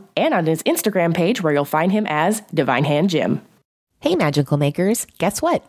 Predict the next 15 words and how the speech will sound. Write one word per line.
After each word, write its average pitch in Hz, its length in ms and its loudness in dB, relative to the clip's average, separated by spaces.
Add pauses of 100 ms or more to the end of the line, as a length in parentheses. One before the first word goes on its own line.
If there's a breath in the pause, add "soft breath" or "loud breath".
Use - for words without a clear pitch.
(100)
You 269 140 -2
can 185 160 -2
now 170 180 0
get 147 240 -2
Sun 220 280 0
and 160 200 2
Moon 190 300 0
yarn 190 300 0
kits - 440 -2
from 139 320 -2
U 165 200 0
U 240 220 2
yarns 220 460 0
dot - 260 -2
com. 131 400 0